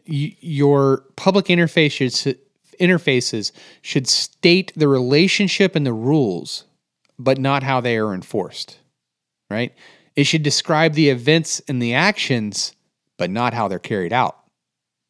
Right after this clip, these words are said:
It should formulate the equation,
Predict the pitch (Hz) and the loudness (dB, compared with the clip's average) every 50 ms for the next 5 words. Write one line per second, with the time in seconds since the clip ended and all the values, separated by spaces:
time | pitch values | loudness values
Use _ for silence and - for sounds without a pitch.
0 | _ _ _ _ _ _ _ _ - 120 - 151 139 143 - _ _ _ _ _ | _ _ _ _ _ _ _ _ -4 0 0 0 0 -2 -4 _ _ _ _ _
1 | _ _ _ _ - 156 175 190 202 202 196 190 185 170 - 143 147 135 131 - | _ _ _ _ 0 2 4 4 4 4 4 4 4 4 2 2 2 2 0 -4
2 | - - 214 277 311 247 185 156 156 143 139 135 131 127 123 | -2 0 2 4 4 4 4 4 4 4 4 2 0 -4 -6